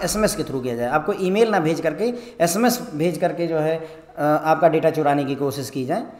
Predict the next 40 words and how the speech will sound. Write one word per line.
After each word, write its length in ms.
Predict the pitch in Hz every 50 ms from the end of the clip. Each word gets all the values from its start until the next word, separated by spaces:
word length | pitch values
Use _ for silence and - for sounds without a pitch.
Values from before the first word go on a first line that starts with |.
| - - -
तो 80 | - 175
that 200 | 156 185 190 190
is 260 | 233 226 - 175 -
smishing। 340 | - 170 143 - 147 120 110 - - - - - - _ _ - - - - - - - - -
Phishing 320 | - - 202 202 240 262 254 233
activities 580 | 214 202 - 196 175 170 196 208 233 240 254 277 - - - - 151
that 320 | 135 151 185 214 - - -
take 260 | 208 214 208 - -
place 240 | 185 202 220 208 - -
over 220 | 170 165 170 196 196 - -
S 140 | 196 185 -
M 100 | 190 156
S 140 | 127 117 - - - - - -
and 220 | 165 190 107 110 - - - 185
aim 220 | 190 208 226 220 - - 160
at 260 | 170 196 202 196 - -
tricking 320 | 165 156 - 208 226 247 240 - - - - - - 156
users 340 | 156 170 165 214 220 - - -
into 280 | 180 175 170 190 208 185
disclosing 500 | 160 165 170 - 165 160 160 160 196 202 165
personal 300 | 165 165 - 165 160 139
information। 520 | 123 117 107 113 110 113 107 110 - 107 110 - - - - - -
तो 60 | 143
यहाँ 280 | 151 156 160 156 180 185
पर 240 | 165 190 196 185 - 156
एस-, 120 | 143 - 156 143 - - - - -
phishing 340 | - 165 151 - 214 214 185
की 80 | 196
activity 360 | 196 175 - 190 175 165 190 185
की 120 | 175 190
जा 120 | 180 185 185
रही 100 | 180 185
है, 40 | 180
लेकिन 220 | 170 156 165 - -
एसएमएस 340 | 127 117 143 170 196 185 -
से 60 | 190
की 140 | 190 196 185
जा 160 | 185 185 185
रही 200 | 180 180 185 185
है 180 | 180 208 240